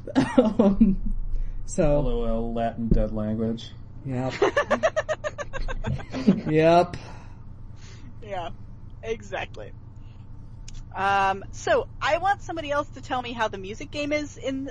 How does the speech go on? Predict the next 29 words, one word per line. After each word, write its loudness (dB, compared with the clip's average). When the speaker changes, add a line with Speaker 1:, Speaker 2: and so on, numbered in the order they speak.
Speaker 3:
or 4
how 0
the -4
music -8
is -6
in -4
this -4
game, 0
because -2
I 6
had 0
the -6
music -4
turned -4
off 4
the -10
<laughs> -6
entire 0
time 0
I 0
was -10
playing -4
it, -12
except -8
for, -8
like, -6
the -10
first -8
level. -4